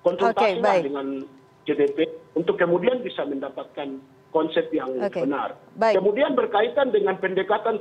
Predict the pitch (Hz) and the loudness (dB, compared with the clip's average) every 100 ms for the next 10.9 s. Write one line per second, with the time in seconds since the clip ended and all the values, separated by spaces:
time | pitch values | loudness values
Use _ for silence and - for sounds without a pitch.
0 | 190 175 180 156 151 131 123 - 220 247 | -4 0 2 2 0 -2 -6 -4 0 2
1 | 262 330 311 294 302 320 381 349 302 285 | 4 4 2 0 0 0 2 4 4 4
2 | 370 427 302 285 285 320 277 339 370 - | 2 0 0 0 2 0 2 2 0 -4
3 | - _ _ _ _ _ - - - _ | -20 _ _ _ _ _ -20 -20 -20 _
4 | - _ _ _ - - - - - 165 | -20 _ _ _ -20 -18 -18 -8 0 2
5 | 156 156 - 185 180 190 208 269 247 180 | 2 0 0 0 2 2 2 2 0 0
6 | 170 170 - - - 175 175 165 151 151 | -2 -4 -14 -14 -6 0 2 2 0 2
7 | 156 214 240 247 240 240 - 277 247 233 | 2 2 2 2 2 0 0 2 4 2
8 | - 190 202 202 202 196 196 220 254 254 | 0 0 2 4 2 2 0 2 2 2
9 | 277 214 190 160 175 170 190 175 170 165 | 0 -2 -2 -2 -2 0 2 4 2 0
10 | 180 175 202 185 254 226 170 - | -4 -2 -2 0 0 2 0 -2